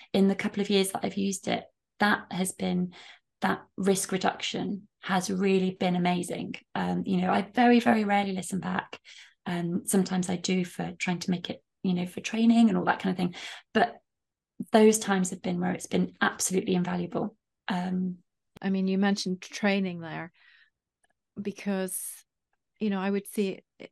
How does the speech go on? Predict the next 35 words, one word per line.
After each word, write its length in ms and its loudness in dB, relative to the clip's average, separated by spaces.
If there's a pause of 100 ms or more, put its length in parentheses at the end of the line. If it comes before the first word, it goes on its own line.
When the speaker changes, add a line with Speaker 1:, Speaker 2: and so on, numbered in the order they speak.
Speaker 2:
potentially 500 0
as 220 -2
quite 180 -4
a 60 -6
good 180 -4
training 380 -6
tool. 340 -8
And 100 -6
I 60 -2
think 220 -4
you've, 180 -2
s-, 220 -10 (1040)
when 100 -2
we've 120 0
spoken 360 -2
before, 400 0
you've 180 -6
talked 340 -12
about 220 -10
this, 260 -12
how 340 -8 (340)
when 160 2
you 160 2
listen 420 -2
back, 540 -6 (1400)
you 180 0
do 200 2
hear 460 -2
what 180 0
you 120 -2
said 460 -2 (240)
or 140 0
didn't 320 -2
say. 500 -8 (720)
And 400 -8